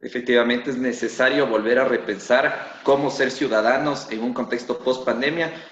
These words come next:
y, sobre todo, cómo luchar para recuperar un concepto mínimo de país. Concuerdo contigo totalmente. Carolina, ¿la corrupción mata el virus, mata la pandemia?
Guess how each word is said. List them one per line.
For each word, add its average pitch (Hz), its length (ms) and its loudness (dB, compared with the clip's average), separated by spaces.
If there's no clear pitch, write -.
y, 117 80 -4
sobre 123 240 4
todo, 160 340 2
cómo 170 220 -2
luchar 160 360 -2
para 151 200 2
recuperar 120 840 0
un 147 160 -6
concepto 156 460 -4
mínimo 147 440 -6
de 107 120 0
país. 233 500 -6
Concuerdo 156 480 0
contigo 147 300 -2
totalmente. 131 640 -4
Carolina, 180 500 2
¿la 160 160 2
corrupción - 680 2
mata 123 280 2
el 160 80 2
virus, 196 400 -2
mata 123 260 0
la 135 120 0
pandemia? 165 440 -4